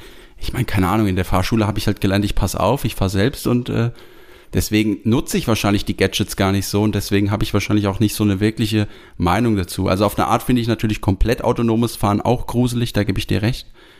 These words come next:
So ein, äh, Spur- oder Abstands-, äh, oder auch Tempomat oder was es da alles gibt, finde ich schon teilweise auch irgendwie hilfreich.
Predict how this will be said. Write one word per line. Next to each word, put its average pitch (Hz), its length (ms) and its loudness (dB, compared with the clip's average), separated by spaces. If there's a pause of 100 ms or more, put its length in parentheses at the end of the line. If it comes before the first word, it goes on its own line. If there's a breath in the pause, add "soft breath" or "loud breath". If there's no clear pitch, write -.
(540 soft breath)
So 95 220 0
ein, 95 160 2
äh, 92 280 0
Spur- 117 440 0
oder 98 180 2
Abstands-, - 760 -2
äh, 98 340 0
oder 90 260 0
auch 90 120 2
Tempomat 90 680 0
oder 87 240 0
was 92 160 -2
es - 80 -10
da - 80 0
alles 92 260 0
gibt, - 220 -2 (180 loud breath)
finde 98 280 0
ich - 60 0
schon 101 200 2
teilweise 98 480 2
auch 85 100 -2
irgendwie 95 280 0
hilfreich. 90 460 0